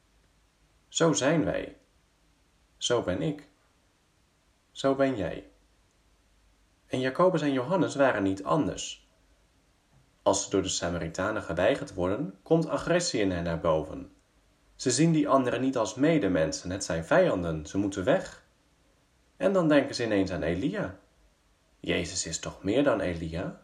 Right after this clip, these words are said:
Nou, Elia bad om vuur van de hemel en het vuur verslond de spottende mensen. Het antwoord van Jezus zet Jacobus en Johannes op hun plaats. En ons erbij.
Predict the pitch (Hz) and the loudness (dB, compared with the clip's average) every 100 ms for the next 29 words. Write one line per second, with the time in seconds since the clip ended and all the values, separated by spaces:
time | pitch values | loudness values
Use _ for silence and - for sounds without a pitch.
0 | _ - 76 110 85 - _ _ _ _ | _ -6 0 2 0 -10 _ _ _ _
1 | - 101 110 147 - 80 92 90 110 123 | -2 0 4 4 4 2 0 -4 -2 -2
2 | 123 139 143 147 185 98 82 92 87 - | 2 4 4 4 2 2 0 -2 -4 -2
3 | 139 196 202 - - 104 90 87 - 127 | 0 0 0 -4 0 0 0 -4 -4 -4
4 | - 113 104 87 82 - - - _ _ | -4 -4 0 0 0 -8 -12 -14 _ _
5 | _ _ _ _ _ _ _ _ _ _ | _ _ _ _ _ _ _ _ _ _
6 | _ _ _ _ - - - 220 214 127 | _ _ _ _ -10 -8 -4 -4 -2 0
7 | 98 - 95 90 80 80 82 202 - - | 0 0 -2 0 0 -2 -4 -8 -8 -14
8 | _ - 147 143 - 135 175 175 160 107 | _ -6 -2 0 2 4 4 0 -6 -2
9 | 98 85 87 95 98 104 120 120 - 170 | 0 0 0 0 -2 -4 -4 -6 -6 -6
10 | 85 - - _ _ _ - 151 202 180 | -6 -10 -16 _ _ _ 2 2 2 0
11 | 110 131 214 123 | 0 2 0 -2